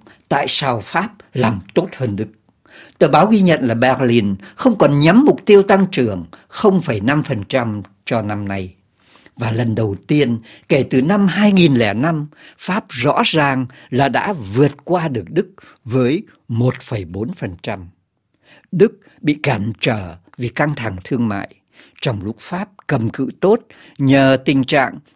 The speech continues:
tăng sức mua đến từ các biện pháp được gọi nôm na là áo vàng. Một hệ quả của phong trào áo vàng cũng được Le Figaro đưa thành tựa lớn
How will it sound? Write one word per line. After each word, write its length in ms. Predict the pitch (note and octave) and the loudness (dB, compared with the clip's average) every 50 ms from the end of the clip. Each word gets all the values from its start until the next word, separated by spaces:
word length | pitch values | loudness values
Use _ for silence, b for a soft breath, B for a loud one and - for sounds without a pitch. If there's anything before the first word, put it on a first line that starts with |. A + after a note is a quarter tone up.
| _ _ | _ _
tăng 240 | - D#3 E3 D#3 C#3+ | -2 0 2 2 0
sức 280 | D3 - A3 G#3 - C#3+ | 0 -2 -4 -4 -2 0
mua 360 | C3+ B2 B2 A#2+ A#2+ A2 G2 - b b b b | 0 2 2 2 2 0 -2 -6 b b b b
đến 280 | C3 B2 C3 C#3+ G#3 A#3 - | 0 2 2 4 2 0 0
từ 200 | - D3 B2 G#2+ - | 2 2 2 2 0
các 180 | - G3+ - - | -4 -4 -2 0
biện 180 | C#3 - - | -2 -2 -2
pháp 300 | - - - G3 A3 A#3 _ _ _ b b b b - | -4 -8 -6 -6 -6 -6 _ _ _ b b b b -10
được 200 | E3 B2 A#2 - | -6 -4 -4 -4
gọi 200 | G2+ A2 G#2+ A2 | -4 -6 -6 -4
nôm 320 | B2 B2 C#3+ D3+ C3+ D3 C#3+ | -2 2 2 2 2 2 0
na 220 | C#3+ C#3 C3 A#2 | 2 2 0 0
là 340 | A2 G2+ G2 F2 E2 D#2+ - _ _ _ - | -2 -4 -4 -6 -8 -12 -18 _ _ _ -6
áo 180 | G2+ A2 D#3 | -2 -2 -2
vàng. 320 | F#3+ F3 B2 G#2 F#2 E2 - _ _ _ _ _ _ _ _ B B B B B B | -2 -2 -4 -6 -6 -8 -14 _ _ _ _ _ _ _ _ B B B B B B
Một 140 | D#3+ D#3 C#3 | 0 0 0
hệ 200 | A#2 D#3+ D3 - - - | 2 2 2 2 2 2
quả 300 | D#3 C#3+ B2 A2 A2+ B2 | 2 4 4 4 2 0
của 380 | - - B2+ A#2 G#2+ F#2+ F#2+ | 0 0 0 0 0 -2 -4
phong 200 | G2 - A3 G#3+ | -4 -4 -2 -2
trào 200 | - - D#3 B2+ | -2 0 0 2
áo 100 | A#2+ E3 | 2 0
vàng 400 | F#3+ E3 D#3 C#3+ C3+ C3 B2+ B2+ | 0 0 0 2 2 2 0 0
cũng 220 | B2+ - D3+ F3+ E3+ | -2 -4 -6 -2 0
được 240 | C#3+ C3 A#2 - C#3 | 0 0 0 0 -2
Le 100 | C#3 C#3 | -4 -4
Figaro 640 | - - D#3 B2 C#3 C3+ B2+ C3+ B2+ B2 A#2 A2 | -4 -4 -4 -2 -2 -2 0 0 0 2 2 0
đưa 240 | A2 A2+ A#2 A#2 A2+ | 0 0 0 0 -2
thành 260 | - - A2 G2+ F2+ | -2 -4 -8 -10 -10
tựa 200 | F2 - - A2 - | -10 -10 -10 -10 -8
lớn 360 | - G2 G2+ G2+ G2 G2 A#2+ | -8 -10 -10 -8 -8 -8 -10